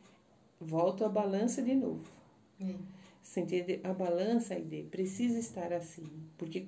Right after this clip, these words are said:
Speaker 1: conforme ela está em desequilíbrio, não tem como as coisas acontecer. E isso eu vou dizer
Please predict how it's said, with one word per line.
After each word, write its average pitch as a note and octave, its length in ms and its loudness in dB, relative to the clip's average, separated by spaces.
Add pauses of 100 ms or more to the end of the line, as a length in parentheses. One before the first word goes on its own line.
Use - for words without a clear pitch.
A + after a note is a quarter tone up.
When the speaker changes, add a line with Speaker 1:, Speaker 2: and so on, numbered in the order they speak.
Speaker 1:
conforme C4 640 2
ela A3+ 120 2
está G3+ 220 -4
em F3+ 100 -2
desequilíbrio, E3 920 -4 (580)
não A#3+ 180 4
tem C#4 300 6
como A3 280 2
as G3 160 -6
coisas F3+ 460 -4
acontecer. - 760 -12 (1200)
E G3 280 4
isso C#4 220 2
eu G3+ 80 4
vou G3 120 0
dizer F3+ 580 -2